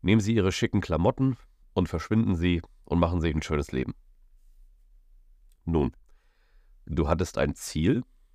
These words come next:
und irgendwo möchtest du dieses Ziel auch erreichen, du bist aber jetzt mit einem völligen persönlichen Thema konfrontiert gewesen. Ich gebe dir auch jetzt gleich ein Beispiel des Lösungsansatzes, deswegen nenne ich's das Sonnenbrillenthema.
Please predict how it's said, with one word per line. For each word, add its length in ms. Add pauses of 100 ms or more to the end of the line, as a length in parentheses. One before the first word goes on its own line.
(160)
und 140
irgendwo 540
möchtest 360
du 60
dieses 240
Ziel 260
auch 200
erreichen, 460
du 100
bist 240
aber 140
jetzt 260
mit 180
einem 300 (100)
völligen 460
persönlichen 600
Thema 380
konfrontiert 600
gewesen. 340 (1700)
Ich 80
gebe 160
dir 120
auch 120
jetzt 200
gleich 360
ein 240
Beispiel 580 (140)
des 120
Lösungsansatzes, 800
deswegen 400
nenne 180
ich's 120
das 180
Sonnenbrillenthema. 880